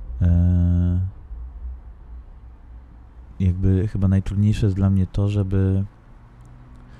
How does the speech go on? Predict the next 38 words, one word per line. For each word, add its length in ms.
w 20
sensie, 180
żeby 140
tak 180
totalnie 420
się 140
zaangażować, 680
ale 120
żeby 160
poświęcić 500
też 200
uwagę 520
i 160
żeby 480
faktycznie 580
jednak 560
wyciągać 560
coś 280
z 140
siebie, 400
z 100
wnętrza. 680
I 20
na 100
drugi 260
dzień, 360
to 100
właśnie 260
już 100
było 120
wczoraj, 560
kiedy 180
myślałem 280
sobie 200
o 40
tym 140
spotkaniu, 600
to, 420